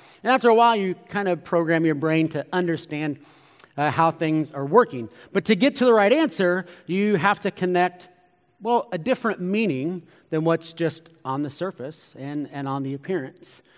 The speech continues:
And it requires, uh, that you look at one thing and realize there might be another meaning than what's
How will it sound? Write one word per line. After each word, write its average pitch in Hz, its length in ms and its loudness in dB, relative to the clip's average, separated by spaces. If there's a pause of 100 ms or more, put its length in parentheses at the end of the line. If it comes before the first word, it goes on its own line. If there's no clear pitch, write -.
(240)
And 160 120 0
it 160 60 2
requires, 180 1040 0 (360)
uh, 139 280 -4
that 143 160 -4
you 147 260 -2
look 180 180 -2
at 165 160 0
one 190 360 0
thing 147 560 -6 (1080)
and 156 140 -2
realize 165 320 2
there 160 140 -2
might 165 280 -2
be 151 180 -2
another 147 420 -4
meaning 151 720 -2
than 143 120 -4
what's 143 380 -6